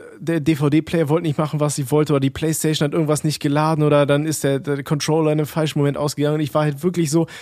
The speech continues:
da waren so viele Sachen aufeinander, wo ich dann irgendwann stand und einfach irgendwie gemacht hab, „Alter, ich muss, ich muss jetzt schreien, sonst raste ich aus und mach irgendwas kaputt.“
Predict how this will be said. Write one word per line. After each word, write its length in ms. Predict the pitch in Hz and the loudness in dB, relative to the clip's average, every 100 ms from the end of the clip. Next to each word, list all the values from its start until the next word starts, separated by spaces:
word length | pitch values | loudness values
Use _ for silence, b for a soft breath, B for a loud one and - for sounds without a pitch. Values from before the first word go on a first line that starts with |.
| B | B
da 140 | 147 | 0
waren 160 | 160 160 | 2 4
so 160 | 175 226 | 2 2
viele 180 | 180 | 0
Sachen 240 | 160 185 156 | 2 2 2
aufeinander, 380 | 135 151 170 139 | 2 2 2 2
wo 40 | |
ich 60 | 131 | 2
dann 120 | 147 | 2
irgendwann 440 | 147 135 131 127 | 2 2 0 -2
stand 260 | 127 135 127 | -2 -2 0
und 140 | 120 | -2
einfach 240 | - 127 147 | 0 -2 -2
irgendwie 160 | 123 | -2
gemacht 220 | 117 104 | 0 -2
hab, 100 | 101 | -4
„Alter, 140 | 98 101 | -4 -6
ich 140 | - | -2
muss, 160 | 135 - | -2 -2
ich 180 | - 123 | 0 2
muss 160 | 143 | 2
jetzt 160 | 123 104 | 2 0
schreien, 300 | - 120 131 | 0 2 2
sonst 160 | 110 120 | 2 0
raste 200 | 127 117 | -2 -2
ich 60 | |
aus 160 | 123 135 | -2 -2
und 60 | |
mach 80 | 123 | -2
irgendwas 240 | 139 127 - | 0 0 0
kaputt.“ 360 | 110 113 107 | -2 -2 -4